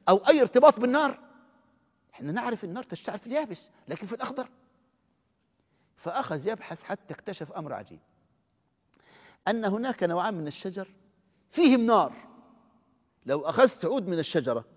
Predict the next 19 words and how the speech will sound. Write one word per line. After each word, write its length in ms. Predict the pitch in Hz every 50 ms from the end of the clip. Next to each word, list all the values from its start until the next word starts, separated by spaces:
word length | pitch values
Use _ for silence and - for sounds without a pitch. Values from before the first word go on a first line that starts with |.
| _ _ _ _ _ _
وضربته 460 | - 117 127 160 202 269 262 - - 175
في 60 | 190
الآخر 440 | - - 233 254 240 285 302 285 - - - _ _ _
يخرج 340 | 208 240 262 - 196 151 123
نار. 240 | 143 131 107 107 - _ _ _ _ _ _ _ _ _ _ _ _ _ _ _ _ _ _ _ _ _ _ _ _ _ _ _ _ _ _ _ _ _ _ _ _ _ _ _ _ _ _ _ _ _ _ _ _ _ _ _ _ _ _ _ -
قال: 260 | - 233 269 269 202 - _ _ _ _ _ _ _ _ _ _ _ _ _
"وهما 360 | - 139 143 147 208 226 196 180
المرخ 420 | 165 160 170 185 185 - - -
والعفار"، 520 | 123 127 117 - 110 - - 107 101 104 - - _ _ _ _ _ _ _ _
شجر 340 | _ - 202 208 185 180 - -
اسمه 200 | 196 - - 139
المرخ 360 | 139 165 - - - - - - _ _ _ _ _ _ _
وشجر 360 | 147 135 - 202 160 160 151
اسمه 180 | - - - 117
العفار. 300 | 95 82 - - 73 _ _ _ _ _ _ _ _ _ _ _ _ _ _ _ _ _ _ _ _ _ _ _ -
ده 120 | 151 196
كلام 280 | 240 - 247 262 277 233
ابن 100 | 156 143
عباس 500 | 113 104 101 110 107 113 - - _